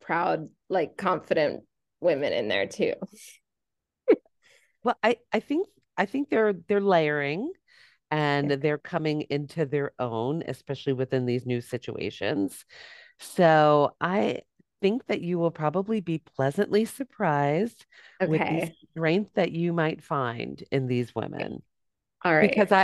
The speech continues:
Speaker 1: I'm
Speaker 2: I actually,
Speaker 1: looking
Speaker 2: I do think of them as strong. I th-, I think that they're surviving at the moment. And I think eventually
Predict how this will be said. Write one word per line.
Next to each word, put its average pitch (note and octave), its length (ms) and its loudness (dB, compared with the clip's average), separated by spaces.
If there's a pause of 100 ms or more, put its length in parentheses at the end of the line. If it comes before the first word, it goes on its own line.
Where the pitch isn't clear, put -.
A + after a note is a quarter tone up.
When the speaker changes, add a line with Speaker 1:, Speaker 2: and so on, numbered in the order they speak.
Speaker 1:
I'm F#3+ 100 4
Speaker 2:
I A3 120 4
actually, C4 260 2
Speaker 1:
looking F3+ 180 0
Speaker 2:
I - 40 4
do A#3 140 2
think A3+ 220 0
of F3+ 80 0
them D#3 160 0
as D3 100 -6
strong. B2 480 -8
I D3 80 0
th-, - 240 -8
I E3 60 2
think F#3 220 0
that E3+ 140 -4
they're D#3+ 120 0 (140)
surviving A#2+ 600 -2
at B2 140 -6
the B2 60 -6
moment. A2+ 580 -4 (140)
And C3+ 100 0
I C3+ 80 0
think C#3+ 240 -4
eventually B2+ 720 -2